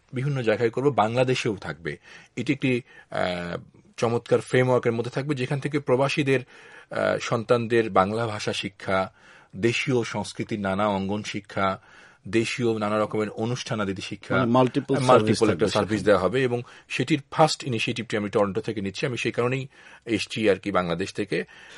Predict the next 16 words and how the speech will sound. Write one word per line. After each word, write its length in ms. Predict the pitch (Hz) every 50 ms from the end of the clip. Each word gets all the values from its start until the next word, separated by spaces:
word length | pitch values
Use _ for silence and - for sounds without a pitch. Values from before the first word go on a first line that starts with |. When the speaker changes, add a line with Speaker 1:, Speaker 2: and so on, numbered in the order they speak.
| - _
Speaker 2:
শেষ 400 | - - - 170 165 - - - -
একটি 220 | 156 135 - 160
প্রশ্ন, 380 | 135 - 139 135 - - 143 139
যেটি 360 | 135 127 123 - 123 135 120
আন্তর্জাতিক 580 | 120 117 120 - 127 101 117 107 - 123 107 110
অঙ্গনের 360 | 110 113 110 113 107 110 104
অবস্থা, 440 | 98 98 107 107 - - - 131 147 -
ইরান 460 | 135 135 135 139 135 139 151 143 110 -
উত্তর 300 | 139 123 - 143 135 127
কোরিয়া 320 | - 139 131 135 131 127
নিয়ে 200 | 127 131 135 131
এই 100 | 127 120
মুহূর্তে 360 | 113 117 117 127 120 - 131
যেসব 340 | 110 120 117 110 - 123 104 -
চলছে, 380 | - 127 123 110 - - 123 120
আহ, 1080 | - - - - - - - - - - _ - 117 117 113 110 104 101 104 98